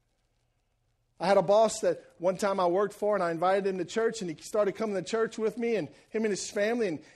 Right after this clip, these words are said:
and he never really gave his life to Jesus, but he heard a tithe message one day, and he started tithing.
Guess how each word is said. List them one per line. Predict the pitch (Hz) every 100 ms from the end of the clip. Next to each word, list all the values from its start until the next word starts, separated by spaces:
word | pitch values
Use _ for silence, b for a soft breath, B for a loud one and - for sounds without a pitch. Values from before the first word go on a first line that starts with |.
| B
and | 170
he |
never | 185 254 240
really | 247 247
gave | 202 240
his | 226 190
life | 226 220
to | 202
Jesus, | 147 262 269 220 170
but | 202 208
he | 208
heard | 196 285
a |
tithe | 202 214 254 240
message | 202 180 180
one | 160 175
day, | 170 208
and | 208
he |
started | - 240 220 214
tithing. | 240 285 190